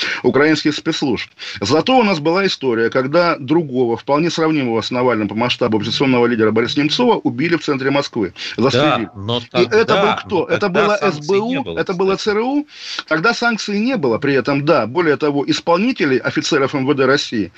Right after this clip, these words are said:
Speaker 1: из Чеченской Республики, даже осудили, правда, назвав заказчиком водителя, во что не верит даже сам пан Бастрыкин. Так вот, теперь что?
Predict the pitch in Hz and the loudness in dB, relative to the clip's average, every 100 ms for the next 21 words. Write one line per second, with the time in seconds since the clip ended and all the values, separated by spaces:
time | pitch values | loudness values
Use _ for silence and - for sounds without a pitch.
0 | - - - 120 113 95 113 120 127 110 | -8 -2 0 2 0 0 0 0 -2 0
1 | 104 101 - - - 123 165 180 180 165 | 0 0 -6 -6 -4 2 2 2 0 -2
2 | - 196 139 95 107 135 127 123 147 117 | -6 -6 -4 -4 -2 0 0 2 2 2
3 | 127 - 202 - 147 120 107 147 131 98 | 0 0 0 0 -2 -2 0 0 -2 -4
4 | 92 92 110 147 160 - - - 117 120 | -4 -2 0 0 0 -2 -10 -2 2 4
5 | 151 139 107 120 110 123 127 - - - | 6 4 2 0 -2 -2 -4 -6 -14 -2
6 | 123 113 113 - 127 98 87 78 - - | 0 0 -2 -2 -2 -2 -6 -14 -8 -2
7 | 151 151 123 - - 180 - 165 107 - | 0 2 0 -2 -4 -4 0 0 0 -2
8 | - - 147 | -2 2 0